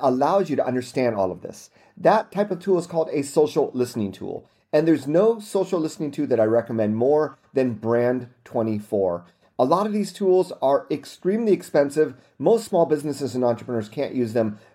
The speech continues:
Brand twenty-four actually starts at a very reasonable price for very, very advanced technology that will help you better track hashtags, access customer insights, get powerful, reliable metrics, and most importantly,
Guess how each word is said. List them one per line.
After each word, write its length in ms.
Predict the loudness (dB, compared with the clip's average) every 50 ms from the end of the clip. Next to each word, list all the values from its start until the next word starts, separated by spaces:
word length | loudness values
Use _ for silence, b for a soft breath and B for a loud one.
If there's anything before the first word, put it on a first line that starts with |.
| B B 0
Brand 320 | 2 4 4 4 2 -2
twenty-four 500 | -2 -2 -2 -2 -2 -2 2 2 4 4
actually 280 | 4 0 -2 -4 -10 -8
starts 300 | -2 2 2 2 2 0 -4
at 100 | -4 -2
a 120 | -2 -2
very 440 | 0 2 2 4 4 4 2 2 0 -6
reasonable 480 | -2 0 0 0 0 -2 0 0 0 0
price 440 | 2 2 4 4 4 2 -2 -8 _ b b b b
for 200 | -2 0 2 2
very, 380 | 4 4 4 6 6 4 4 2
very 380 | -4 0 2 4 4 4 2 -2
advanced 440 | -4 0 2 2 2 2 0 -6
technology 720 | -10 -12 -6 0 2 2 4 4 2 0 0 -4 -4 -6 b b b b b
that 140 | 0 2 2
will 120 | 2 0
help 260 | 2 0 -2 -2 -2 -4
you 140 | -4 -4
better 480 | 2 4 6 6 6 6 4 2 0 b b b b b b
track 300 | _ -4 -2 -2 -2 -2
hashtags, 800 | -4 -4 -4 -4 -4 -6 -4 -2 -2 -2 -2 -4 -10 -20 -20 _ _ _ _ _ -6
access 340 | -4 -4 -4 -2 -2 -4 -4
customer 380 | -2 -6 -8 -6 -6 -8 -6 -4
insights, 600 | -4 -6 -4 0 0 0 0 0 -2 -8 -20 -20 _ _ _ _ _ _
get 220 | 0 0 0 0
powerful, 720 | -6 -8 -4 0 0 2 0 0 0 0 0 0 0 -2 0
reliable 680 | 0 2 2 2 2 2 2 4 4 2 2 2 -4 -4
metrics, 560 | 0 0 0 0 2 0 0 0 0 -6 -20 _ _ _ _ _ _ _ _ 2
and 220 | 2 2 2 0
most 320 | 2 4 4 4 4 2
importantly, 720 | -2 -2 0 2 0 0 2 2 0 2 2 0 -2 -6